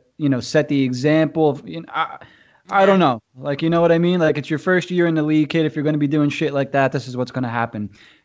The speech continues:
Speaker 1: Doesn't look right to, to everything else that, that goes on, but that's the only thing that I could come up with, you know, trying to think from their point of view. Here, here's a rookie in our league. He's in here thirty games. He thinks he can do this shit. Boom, three games.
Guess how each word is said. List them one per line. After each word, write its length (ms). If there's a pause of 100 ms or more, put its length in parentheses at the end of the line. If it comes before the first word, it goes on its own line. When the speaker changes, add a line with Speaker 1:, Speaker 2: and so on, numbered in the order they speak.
Speaker 1:
Doesn't 280
look 200
right 220
to, 200
to 140
everything 380
else 180
that, 320
that 140
goes 200
on, 160
but 140
that's 220
the 200
only 300
thing 280
that 80
I 80
could 160
come 180
up 200
with, 260 (300)
you 80
know, 80
trying 360
to 60
think 360
from 420 (500)
their 220
point 240
of 80
view. 340 (240)
Here, 220
here's 280
a 60
rookie 340
in 80
our 140
league. 200
He's 120
in 100
here 120
thirty 300
games. 260
He 60
thinks 240
he 80
can 120
do 140
this 160
shit. 420 (300)
Boom, 200
three 220
games. 460